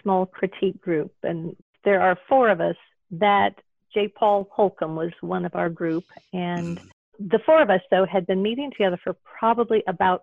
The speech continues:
Speaker 1: ten years, and we,
Speaker 2: Oh, wow.
Speaker 1: we still do. We, we have a new member now, but we meet together on Tuesdays at lunch over at one of the local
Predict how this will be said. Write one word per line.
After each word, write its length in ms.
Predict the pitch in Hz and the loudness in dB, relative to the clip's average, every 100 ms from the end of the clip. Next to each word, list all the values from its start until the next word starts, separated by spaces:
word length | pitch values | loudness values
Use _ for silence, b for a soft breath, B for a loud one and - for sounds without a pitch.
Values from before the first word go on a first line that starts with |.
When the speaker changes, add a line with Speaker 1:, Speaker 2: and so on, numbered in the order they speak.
| - | -8
Speaker 1:
ten 200 | 185 175 | -8 -8
years, 300 | 170 - 160 _ - | -8 -10 -14 _ -4
and 120 | 226 | -2
we, 160 | 254 247 | -2 -4
Speaker 2:
Oh, 40 | |
wow. 140 | - 214 | -6 -6
Speaker 1:
we 120 | 226 - | -6 -2
still 220 | 233 190 | -2 0
do. 340 | 170 156 156 - | -2 -4 -6 -4
We, 420 | 202 202 202 196 214 - 190 | 0 2 0 -2 -10 -16 -2
we 280 | 196 196 | 0 0
have 280 | 185 185 175 - - | 0 -2 -2 -8 -6
a 160 | 180 | -4
new 200 | 190 202 | 0 0
member 300 | 202 190 190 | 0 0 0
now, 280 | 185 185 190 | 0 0 2
but 180 | 180 - b b b | 0 -2 b b b
we 220 | 202 262 | -2 0
meet 260 | 285 269 262 | 2 -2 -2
together 300 | 247 247 247 | 2 4 6
on 220 | 240 220 | 4 2
Tuesdays 460 | 202 233 214 226 240 | -4 -6 -4 -4 -2
at 120 | 233 214 | 0 -2
lunch 220 | 160 160 - _ - | -2 -6 -20 _ -6
over 220 | 196 208 | -4 -2
at 100 | 202 | -2
one 180 | 196 220 | -2 -2
of 80 | 214 | -2
the 100 | 208 | -4
local 560 | 190 214 220 214 214 | 0 0 0 -2 -2